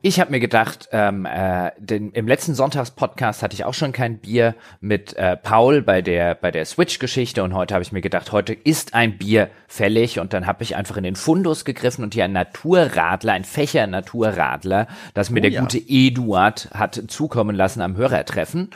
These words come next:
Speaker 1: und, äh, das werde ich jetzt, äh, degustieren, während wir über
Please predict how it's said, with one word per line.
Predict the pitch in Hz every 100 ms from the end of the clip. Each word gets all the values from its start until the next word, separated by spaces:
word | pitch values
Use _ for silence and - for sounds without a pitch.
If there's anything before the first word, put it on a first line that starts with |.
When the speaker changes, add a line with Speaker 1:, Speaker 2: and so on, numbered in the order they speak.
| - - -
Speaker 1:
und, | 113 110 95
äh, | 95 104
das | 98 110
werde | 110
ich | 110 113
jetzt, | 95 -
äh, | 98
degustieren, | 92 117 131 131 131 - 101 98 107 95
während | 85 85 90 -
wir | 87
über | 82 82 - 80 78